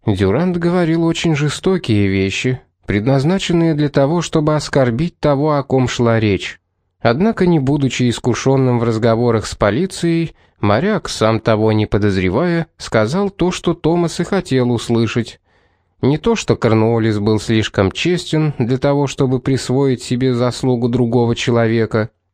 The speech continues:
а то, что он был слишком большим трусом, чтобы это сделать.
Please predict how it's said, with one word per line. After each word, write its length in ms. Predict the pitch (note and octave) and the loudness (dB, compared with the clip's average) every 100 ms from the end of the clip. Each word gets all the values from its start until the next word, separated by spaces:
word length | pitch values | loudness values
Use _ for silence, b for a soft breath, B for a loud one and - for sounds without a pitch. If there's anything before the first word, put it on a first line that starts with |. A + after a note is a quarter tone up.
| _ _ | _ _
а 160 | C3 C3+ | 0 0
то, 240 | - F#3+ | 0 -2
что 200 | - F#3 | 0 0
он 180 | F3 D3+ | 2 2
был 160 | E3+ D#3+ | 0 0
слишком 540 | - G3 - E3+ E3 | 0 -2 0 0 2
большим 400 | D#3+ D#3 - D#3+ | 2 0 0 -2
трусом, 500 | - G3 G3+ - G#2 | 0 -2 0 0 -2
чтобы 320 | - A2+ G#2 | 0 0 2
это 200 | G#2 G#2+ | 2 0
сделать. 640 | G2 F#2 G2+ G2+ G2+ - | -2 0 0 0 -2 -8